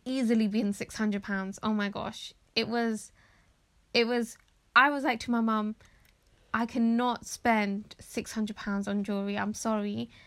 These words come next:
It's artificial jewelry, number one. It's not even gold.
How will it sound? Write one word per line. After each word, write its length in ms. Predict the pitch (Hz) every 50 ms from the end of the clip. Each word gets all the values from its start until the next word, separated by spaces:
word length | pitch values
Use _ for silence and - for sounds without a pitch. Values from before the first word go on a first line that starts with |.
| - - _ -
It's 200 | - 240 226 - -
artificial 680 | - 254 269 285 - 302 247 220 277 262 - - 240 214
jewelry, 320 | 202 220 208 202 208 208
number 280 | 202 202 202 202 202 208
one. 380 | 208 208 208 208 214 247 277 - _ - - - -
It's 100 | - -
not 80 | 294 262
even 260 | 240 233 226 226 208
gold. 500 | - 233 233 226 214 208 214 226 233 -